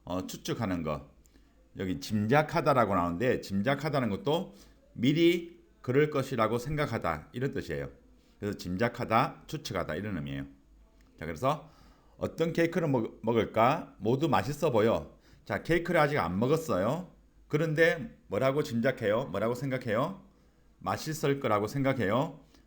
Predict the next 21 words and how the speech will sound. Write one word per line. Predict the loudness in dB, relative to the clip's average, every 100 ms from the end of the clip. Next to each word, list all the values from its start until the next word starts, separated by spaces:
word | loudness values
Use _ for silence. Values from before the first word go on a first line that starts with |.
| _
맛있어 | -2 -2 -2 -2 2 2
보여. | 2 2 2 -2 -14 _
그래서 | -8 -8 0
아어 | 4 6 4 2
보이다를 | 0 0 0 -2
쓰면 | -6 -8
돼요. | -4 -4 -4 -8 -20 _ _ _ _ _ _ _ -20 -20 _ -20 -20 -20 -6
"이 | 0
가게는 | 2 4 4 2 2 -2
치즈케이크가 | -6 -4 -4 -2 -4 -4 0 0
가장 | 0 -4 -2 -2
맛있-, | -4 -6 -18 -20 -6
제일 | -2 0
맛있는데 | 0 -2 -4 -2 0 0 -2 -10 _ -20 _ -12
치즈케이크 | -8 -6 -4 -4 -2
어때?" | -6 -2 -2 -2 -4 -16 _ _ _ _ -20 -20
자, | -18 -16 -14
이렇게 | -6 -2 -4 -6
맛있어 | -8 -6 -6 -4 -4
보여요. | 0 2 2 0 0
추측해요. | -4 -10 -8 -4 -2 -2 -2